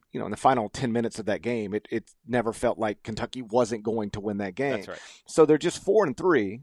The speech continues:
Speaker 1: without Doak, and to me, that, that's a problem 'cause that suggests you're closer to a four and three team in reality than you are, you know, to what your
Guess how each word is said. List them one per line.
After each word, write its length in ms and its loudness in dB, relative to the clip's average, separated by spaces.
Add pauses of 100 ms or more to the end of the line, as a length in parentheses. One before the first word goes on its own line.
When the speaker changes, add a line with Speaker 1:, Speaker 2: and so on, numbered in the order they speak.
Speaker 1:
without 440 2
Doak, 480 4
and 240 -4 (140)
to 100 -6
me, 200 0
that, 280 6
that's 200 2
a 40 -2
problem 460 4
'cause 200 -4
that 220 4
suggests 600 0 (460)
you're 260 0
closer 640 2
to 440 4 (500)
a 60 2
four 360 0
and 160 -4
three 260 0
team 320 -4
in 160 -4
reality 680 2 (340)
than 220 0
you 180 2
are, 480 4 (320)
you 140 -6
know, 120 -2
to 140 -6
what 260 0
your 280 0